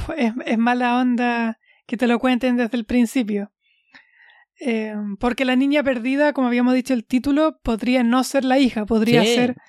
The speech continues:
Speaker 1: solamente la desaparición de Lila al final de la novela,
Speaker 2: Mm.
Speaker 1: que es el principio de la primera novela, y Tina hizo su vida, solamente se le desaparece la mamá. Eh, pero en ese momento de la novela, como que todo apuntaba de que todo iba a mejorar.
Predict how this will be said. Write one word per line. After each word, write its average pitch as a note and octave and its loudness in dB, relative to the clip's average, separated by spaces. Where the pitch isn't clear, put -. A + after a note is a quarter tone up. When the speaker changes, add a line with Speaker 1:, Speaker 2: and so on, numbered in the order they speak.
Speaker 1:
solamente C#4 2
la C4+ 0
desaparición B3 0
de B3 2
Lila C4+ 2
al B3+ 0
final B3 0
de B3 -4
la A#3 -2
novela, C4 -2
Speaker 2:
Mm. A#2 -6
Speaker 1:
que A#3+ -2
es A3+ -4
el B3 -4
principio A#3+ -2
de B3+ 0
la B3+ -2
primera B3 0
novela, C#4 -2
y F4 0
Tina E4 2
hizo D#4+ 0
su C4 -6
vida, B3 2
solamente A#3+ 0
se C4 -4
le A#3+ 0
desaparece A#3 -2
la A3+ 2
mamá. A3+ 2
Eh, A3+ -6
pero D4+ 0
en A#3 -4
ese C4 0
momento D4+ 0
de D#4+ 2
la D#4 0
novela, D4 0
como B3 -2
que A3+ -2
todo B3 -2
apuntaba C4 2
de C4+ 2
que A#3+ -2
todo A#3+ 2
iba C4+ 2
a - 2
mejorar. A#3 -2